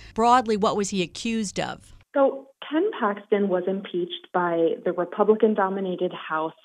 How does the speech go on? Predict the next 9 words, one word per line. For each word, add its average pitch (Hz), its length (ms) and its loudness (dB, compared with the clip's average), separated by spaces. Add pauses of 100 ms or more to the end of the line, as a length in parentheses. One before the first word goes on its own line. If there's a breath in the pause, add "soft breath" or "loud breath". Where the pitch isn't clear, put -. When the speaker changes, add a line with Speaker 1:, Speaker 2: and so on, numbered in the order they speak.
(120)
Speaker 2:
in 185 340 -2
May 175 440 0
of 190 100 -2 (100)
this 175 120 -2 (100)
year 156 420 -4 (440 loud breath)
on 190 180 2 (100)
twenty 277 320 6 (140)
charges 175 500 2 (500)
that 180 180 2